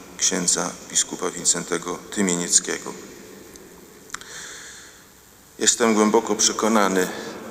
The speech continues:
myślę, że wszyscy takie przekonanie nosimy w sobie, że Ekumeniczna Szkoła Biblijna w Łodzi właśnie poprzez wspólne czytanie, modlitwę, medytację,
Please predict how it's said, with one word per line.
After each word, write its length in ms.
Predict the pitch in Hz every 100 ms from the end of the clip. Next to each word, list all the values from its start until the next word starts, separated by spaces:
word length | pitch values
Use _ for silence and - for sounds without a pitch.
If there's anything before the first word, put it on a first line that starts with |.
| -
myślę, 280 | - - 92
że 280 | 90 87 - -
wszyscy 520 | - 101 - - 87 - -
takie 340 | 87 90 - 87
przekonanie 760 | - 85 92 92 90 87 87 85 - -
nosimy 420 | 101 90 98 92
w 60 | 87
sobie, 400 | 98 95 95 95 -
że 200 | - 95 85 -
Ekumeniczna 680 | 101 - 95 98 101 101 98
Szkoła 300 | - - 92
Biblijna 500 | 92 92 98 101 92
w 100 | 92
Łodzi 320 | 101 101 101 - - - - - - -
właśnie 320 | 98 92 -
poprzez 400 | 92 95 - 92
wspólne 440 | - - 101 95 92
czytanie, 600 | - - 95 95 92 92 - 98
modlitwę, 680 | 92 92 101 - - 98 92 - - -
medytację, 840 | 92 98 98 95 92 87 - 92 98